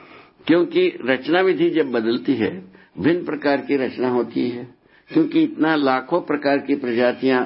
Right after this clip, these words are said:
रचना विधि बदल करके तो रचना हुई है। उसी क्रम में मानव शरीर रचना भी, चाहे कि, चाहे गाय का पेट में हो, चाहे मछली की पेट में हो,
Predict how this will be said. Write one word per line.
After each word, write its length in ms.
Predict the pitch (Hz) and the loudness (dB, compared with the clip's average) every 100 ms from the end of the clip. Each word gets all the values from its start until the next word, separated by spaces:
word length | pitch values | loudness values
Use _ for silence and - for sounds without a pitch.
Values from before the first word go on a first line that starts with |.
| 117 | 0
रचना 340 | 110 - 135 | -2 0 0
विधि 280 | 127 110 127 | 2 0 0
बदल 300 | 110 101 123 | 2 0 0
करके 320 | 135 131 139 | -2 0 -2
तो 180 | 139 143 | 0 0
रचना 320 | 139 - 170 | 0 -2 0
हुई 220 | 180 196 | 0 0
है। 240 | 190 156 - - _ - - - - | -2 -4 -8 -20 _ -20 -20 -20 -2
उसी 260 | - 147 220 | 0 2 -2
क्रम 260 | - 165 135 | 0 2 2
में 220 | 139 156 | 2 2
मानव 380 | 147 135 160 175 | 2 4 2 2
शरीर 360 | 165 151 151 | 2 2 2
रचना 380 | 117 104 - 107 | 2 -2 0 0
भी, 240 | 98 110 110 - - _ 107 | 2 0 -2 -8 -20 _ 0
चाहे 220 | 120 127 | 2 0
कि, 200 | 127 120 | -2 -2
चाहे 360 | 120 120 120 | 2 2 2
गाय 260 | 113 117 117 | 2 2 2
का 160 | 117 135 | 0 -2
पेट 340 | - 110 - | 0 -2 0
में 100 | 113 | -2
हो, 340 | 110 101 - - _ _ _ | 0 -4 -6 -14 _ _ _
चाहे 380 | - 127 151 214 214 _ _ _ _ - | 0 2 2 -2 -8 _ _ _ _ -2
मछली 420 | 104 113 110 139 | 0 0 2 0
की 160 | 143 135 | 2 -2
पेट 340 | - 107 95 | 0 -2 -2
में 120 | 98 101 | -4 -2
हो, 280 | 101 113 | -2 -4